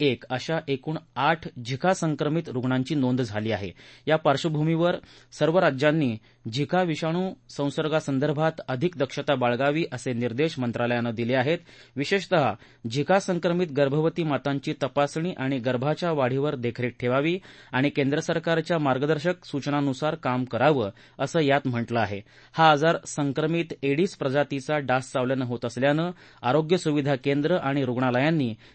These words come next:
त्या दृष्टीनं देखरेख ठेवत आपला परिसर एडिस डासापासून मुक्त ठेवण्यासाठी एका नोडल अधिकाऱ्याला तैनात करावं, असे निर्देश देखील राज्यांना दिले आहेत.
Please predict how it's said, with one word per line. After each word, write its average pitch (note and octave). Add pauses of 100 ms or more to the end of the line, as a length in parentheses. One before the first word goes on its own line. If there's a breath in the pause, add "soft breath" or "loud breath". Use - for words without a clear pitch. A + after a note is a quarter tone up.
(100)
त्या D#3+
दृष्टीनं E3+
देखरेख C#3 (100)
ठेवत C#3 (140)
आपला C3
परिसर C#3 (300 loud breath)
एडिस D#3
डासापासून C#3+ (120)
मुक्त D#3+
ठेवण्यासाठी C3 (100)
एका C3
नोडल C#3
अधिकाऱ्याला C3 (120)
तैनात B2 (120)
करावं, C#3+ (280 loud breath)
असे B2+
निर्देश C3+ (380 soft breath)
देखील C3+
राज्यांना C3
दिले A2+
आहेत. G#2